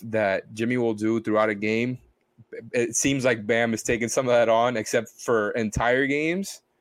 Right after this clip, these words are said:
where, like, he's trying, but he's not fully engaged. And it, it didn't feel like we saw any of that before the All-Star break. I don't know what it is. I don't know what to blame it on. What I do know is that I think the brig-, the biggest problem for this team offensively,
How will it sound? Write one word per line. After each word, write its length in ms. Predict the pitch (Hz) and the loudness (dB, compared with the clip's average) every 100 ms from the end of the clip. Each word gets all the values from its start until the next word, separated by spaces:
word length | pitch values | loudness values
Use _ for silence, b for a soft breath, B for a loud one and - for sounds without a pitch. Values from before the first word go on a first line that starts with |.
| _ | _
where, 120 | - 123 | 0 2
like, 180 | 117 | 2
he's 180 | - 165 | 0 -4
trying, 720 | - 151 160 156 156 156 143 | -2 2 4 4 4 2 0
but 160 | 123 120 | -2 -2
he's 100 | 123 | -2
not 220 | 135 131 | -2 -2
fully 320 | - 139 143 | -2 0 0
engaged. 760 | 127 113 117 113 117 113 104 - | 0 0 0 2 2 0 -4 -8
And 180 | 117 107 - - | -6 -6 -8 -8
it, 140 | 120 | -4
it 100 | 117 | -2
didn't 200 | 139 160 | 0 -2
feel 180 | - 139 | 0 0
like 220 | 117 110 | 0 0
we 120 | 113 | -2
saw 220 | 113 123 113 | -2 0 0
any 200 | 120 110 | -2 -2
of 60 | |
that 240 | 104 98 - _ _ _ - | -2 -4 -6 _ _ _ -8
before 420 | 113 - 123 117 | -6 -2 0 0
the 120 | 113 | 2
All-Star 380 | 107 104 110 101 | 0 -2 -4 -4
break. 300 | 104 101 101 - _ _ _ _ | -4 -6 -6 -16 _ _ _ _
I 80 | 131 | -4
don't 120 | 151 | -2
know 100 | 156 | 0
what 180 | 143 127 | 2 2
it 80 | 127 | 2
is. 320 | 113 117 - | 0 0 -4
I 80 | - | -4
don't 100 | 117 | -2
know 100 | 120 | -2
what 180 | 110 113 | 0 0
to 80 | 120 | -2
blame 240 | 110 110 | -4 -2
it 80 | 107 | 0
on. 260 | 107 107 101 _ _ _ _ _ _ - | 0 -2 -6 _ _ _ _ _ _ -6
What 120 | 117 | 0
I 80 | 120 | 0
do 200 | 107 185 | 0 0
know 280 | 170 127 120 | 4 4 2
is 220 | 120 113 | 0 -2
that 300 | 113 110 101 _ _ _ _ - | 0 0 0 _ _ _ _ -6
I 100 | 113 | -4
think 300 | 139 127 120 | -2 -4 -6
the 80 | |
brig-, 320 | 104 127 139 - | -2 0 -2 -2
the 100 | 117 | -2
biggest 320 | 117 160 160 | 0 0 -2
problem 300 | - 139 143 | 0 0 0
for 120 | 131 | -2
this 160 | 127 120 | -2 -2
team 280 | 127 127 123 | -4 -4 -2
offensively, 720 | 113 - 113 110 117 123 120 | -2 -2 -4 -4 -4 -2 -4